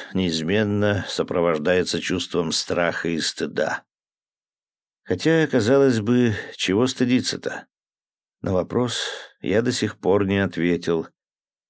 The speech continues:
как и не избавился от чувства. А зачем я вообще вспомнил это всё? Да, точно. Дело в том, что у меня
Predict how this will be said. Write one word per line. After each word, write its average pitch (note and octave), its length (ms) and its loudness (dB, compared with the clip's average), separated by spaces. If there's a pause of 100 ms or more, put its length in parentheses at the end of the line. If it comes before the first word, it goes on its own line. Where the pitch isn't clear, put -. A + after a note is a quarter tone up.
как - 220 -4
и F#2+ 40 0
не F#2+ 140 2
избавился E2+ 720 0
от D#2+ 80 -6
чувства. - 720 -6 (1800)
А - 80 -2
зачем D3+ 340 2
я C3+ 140 4
вообще A2+ 500 2
вспомнил G#2 720 2
это F#2 220 0
всё? - 380 -4 (1000)
Да, D#2+ 500 -4 (240)
точно. - 480 -6 (640)
Дело C3 200 4
в B2+ 60 -6
том, C3+ 200 4
что B2+ 160 0
у A#2+ 40 4
меня A#2+ 540 2